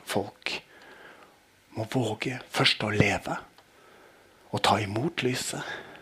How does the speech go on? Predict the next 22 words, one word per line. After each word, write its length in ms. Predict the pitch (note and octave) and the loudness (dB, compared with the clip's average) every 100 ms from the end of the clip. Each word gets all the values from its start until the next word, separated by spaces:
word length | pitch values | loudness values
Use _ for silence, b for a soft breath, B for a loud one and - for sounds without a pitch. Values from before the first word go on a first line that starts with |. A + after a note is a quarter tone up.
| B B B B - | B B B B 4
og 60 | |
så 140 | - A#2 | 6 6
våge 300 | B2 G#2 A#2 | 4 2 2
å 80 | - | 0
snakke 460 | - - - G#2 G#2 | 0 -4 -4 -4 -2
frimodig 560 | - A2 G#2+ G#2 G2+ G2+ | 0 0 -4 -6 -6 -6
om 80 | |
at 140 | G#2 A2+ | -4 -4
det 80 | - | -4
finnes 460 | - C#3 B2 - - | 0 0 0 -4 -2
en 80 | G#2+ | 0
vei 220 | - A2+ G#2 | 0 -2 -4
ut 440 | - C3+ - - - - | -4 -4 -6 -10 -8 -4
av 80 | - | -2
mørket. 560 | - - - - - B B B B B B B B B B B - _ _ _ _ _ - | -2 -2 -6 -6 -12 B B B B B B B B B B B -20 _ _ _ _ _ 0
Og 80 | G#2 | 2
den 140 | G#2 | 4
veien 260 | F2+ F#2 F#2+ | 2 2 0
har 160 | F#2+ | -2
et 160 | F#2+ - | -2 -6
navn. 320 | F#2 - G#2+ - B B B B B B - _ _ _ _ _ - _ _ - | -6 -8 -12 -16 B B B B B B -14 _ _ _ _ _ -20 _ _ -8
Jesus. 680 | - - - - - - | -4 -4 -4 -4 -4 -6